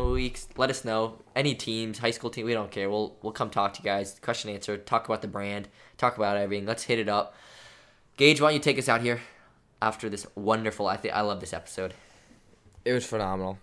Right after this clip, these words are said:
Speaker 2: You guys are the, the light of my life. I got nothing going for me. Like I said, I can't officially announce anything. Um,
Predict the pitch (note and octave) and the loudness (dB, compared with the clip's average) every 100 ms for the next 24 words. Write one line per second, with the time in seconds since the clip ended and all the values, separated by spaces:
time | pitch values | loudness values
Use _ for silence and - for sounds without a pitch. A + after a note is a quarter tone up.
0 | - - G#2+ G#2+ G#2 G#2+ F#2+ F#2+ - - | -14 -8 -4 -2 -2 -2 -4 -6 -8 -6
1 | A2 G#2+ G2+ G2+ F#2+ F#2+ G2 F#2+ - - | -2 0 0 0 -2 -2 -2 -4 -6 -12
2 | - F2+ G2+ G2+ G2 G2 F#2+ F#2+ F#2+ G2 | -10 -8 -8 -8 -6 -6 -8 -10 -10 -12
3 | - - - - B2+ A2+ A2+ G#2+ G#2 G2+ | -16 -20 -16 0 4 4 2 2 2 0
4 | - A2 G2+ G#2+ - G#2+ G2 G2+ F#2+ F#2+ | -2 -4 -2 -4 -4 -2 -2 -4 -6 -6
5 | F#2 F#2 F#2 - - - _ - F#2+ F#2+ | -6 -8 -10 -16 -20 -20 _ -10 -6 -4
6 | F#2+ F2+ E2+ | -4 -6 -10